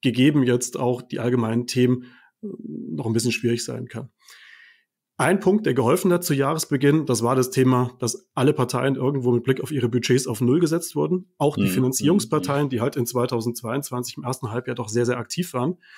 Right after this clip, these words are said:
Speaker 1: die waren dann auf einmal per zweitausenddreiundzwanzig doch wieder stärker auch in der Pflicht, Selbstfinanzierung zu begeben. Jetzt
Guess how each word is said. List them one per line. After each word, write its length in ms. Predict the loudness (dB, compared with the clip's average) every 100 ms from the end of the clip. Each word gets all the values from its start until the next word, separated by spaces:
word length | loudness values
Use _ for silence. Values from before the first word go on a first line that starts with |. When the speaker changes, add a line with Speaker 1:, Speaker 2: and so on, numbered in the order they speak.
| -20 -20 _ -10
Speaker 1:
die 100 | -4
waren 140 | 0
dann 100 | 0
auf 120 | 0
einmal 240 | 0 0 0
per 160 | 0
zweitausenddreiundzwanzig 1120 | 0 0 2 2 2 0 0 0 0 0 -2 -2
doch 200 | -4 0
wieder 200 | 0 0
stärker 380 | 0 -2 -2 -4
auch 100 | -2
in 80 |
der 140 | -2 -2
Pflicht, 340 | -2 -2 0
Selbstfinanzierung 800 | -2 -2 -2 -2 -2 -2 -2 -4
zu 100 | -6
begeben. 520 | -8 -2 0 -2 -8 _ _ _ -20 -20 _ _ _
Jetzt 320 | -4 -4 -8